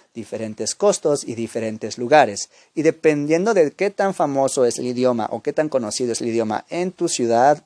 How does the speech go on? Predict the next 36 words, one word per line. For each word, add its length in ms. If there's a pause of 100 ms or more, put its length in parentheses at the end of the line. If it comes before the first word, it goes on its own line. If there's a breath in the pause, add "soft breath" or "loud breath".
o 160
en 120
tu 120
país, 540 (480 soft breath)
vas 140
a 20
encontrar 480
más 380 (260)
o 120
menos 300
lugares 400
para 240
hacerlo. 460 (340 soft breath)
En 80
mi 80
caso, 320
por 120
ejemplo, 500 (360)
para 140
el 60
examen 340
de 60
italiano, 580 (240)
eh, 260
la, 220
solamente 520
hay 160
tres 280
ciudades 480
en 120
todo 200
el 80
país 360
donde 200
se 180
hace 380